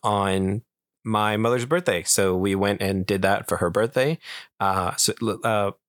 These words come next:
I told her that day, right? But happy birthday to my mom. And, uh, if you guys don't wish her happy birthday, I'm gonna be very upset. I'm just kidding.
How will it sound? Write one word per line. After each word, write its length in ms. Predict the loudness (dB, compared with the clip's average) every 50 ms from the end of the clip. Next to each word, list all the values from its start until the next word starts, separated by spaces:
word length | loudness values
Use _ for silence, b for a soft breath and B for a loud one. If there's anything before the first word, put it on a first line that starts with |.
| _ _
I 80 | -4 -2
told 240 | 0 0 2 2 2
her 80 | 2
that 180 | 2 2 0 0
day, 220 | 0 0 0 0
right? 300 | 0 0 0 0 0 0
But 180 | -2 -2 -2 0
happy 220 | -2 -2 -2 0
birthday 260 | 0 0 0 2 0 0
to 140 | 0 0
my 100 | 0 0
mom. 280 | 0 0 0 -2 -2 -4 _ _ _ _ _ _ _ _ _ _ _ _ _ _ _ _ _ -14 -14 -6 -2
And, 280 | 0 0 2 2 2 2
uh, 220 | 2 2 0 0 0
if 140 | -2 -2
you 80 | 0 2
guys 160 | 2 2 2
don't 160 | 0 0 0
wish 140 | 0 0 0
her 80 | 0 0
happy 160 | -2 -2 -2
birthday, 480 | 0 -2 0 0 0 2 2 2 0 0
I'm 340 | 0 0 0 0 0 0 0
gonna 120 | 0 0
be 80 | 0 0
very 160 | 0 0 0
upset. 220 | 0 0 -2 -2 -4 _ _ _ _ _ _ _ _ _ _ _ _ _ _ _ _ B B B B B B B
I'm 140 | 0 0 2
just 120 | 0 0
kidding. 220 | -2 -2 -4 -6